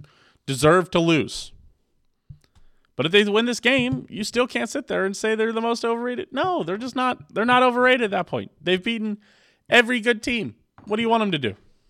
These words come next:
But if they lose, there'll be a discussion. Uh, Scott's fourth pick of the week, he has Denver, Houston, under forty-seven and a half at minus one ten. You can find that M G M, FanDuel, or DraftKings.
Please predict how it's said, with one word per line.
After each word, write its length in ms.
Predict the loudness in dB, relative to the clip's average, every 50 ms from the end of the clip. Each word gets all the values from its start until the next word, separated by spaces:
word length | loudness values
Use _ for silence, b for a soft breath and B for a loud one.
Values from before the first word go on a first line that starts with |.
| _ _ _ _ _ _ _ _ _ _ _ _ _ _ _ _ _ _ _ _ _ _ _ _ _ _ -6
But 120 | -6 -6
if 40 | -4
they 120 | -4 -4 -4
lose, 360 | -4 -4 -6 -8 -16 -20 -20 _ -20 -20 _ _ _ _ _ _ _ _ -10
there'll 180 | -6 -6 -6
be 140 | -4 -6 -8
a 20 | -8
discussion. 460 | -8 -12 -12 -14 -18 -20 -20 _ -20 _ _ _ _ _ _ _ _ _ _ _ _ _ _ _ _ _ _ _ _ _ _ _ -20 -20 -20 _ _ 0
Uh, 420 | 4 6 6 8 6 6 4 2
Scott's 340 | 0 -2 2 2 2 2 2
fourth 200 | -2 -4 -4 -2
pick 120 | -2 -2 -4
of 60 | -2
the 60 | -4
week, 160 | -4 -4 -2
he 80 | -2 -2
has 140 | -2 -2 -2
Denver, 280 | -2 -2 -2 -2 -4 -4
Houston, 360 | -2 -4 -4 -4 -4 -6 -4
under 220 | -2 0 0 -2 -2
forty-seven 540 | -4 -4 -6 -6 -6 -4 -4 -4 -4 -4
and 100 | -4 -6
a 40 | -4
half 180 | -2 -4 -4 -4
at 80 | -8
minus 240 | -10 -10 -10 -10 -10
one 120 | -12 -12 -10
ten. 220 | -8 -8 -8 -6
You 80 | -8 -10
can 80 | -10
find 300 | -8 -6 -4 -4 -2 -2
that 160 | -2 -2 -2 -2
M 160 | -4 -4 -4
G 200 | -4 -4 -4 -4
M, 240 | -4 -4 -6 -8 -12
FanDuel, 500 | -14 _ -2 0 0 0 0 -2 -4 -4
or 320 | -4 -6 -6 -6 -6 -6
DraftKings. 720 | -4 -2 0 0 0 0 0 -4 -8 -8 -8 -10 -14 -20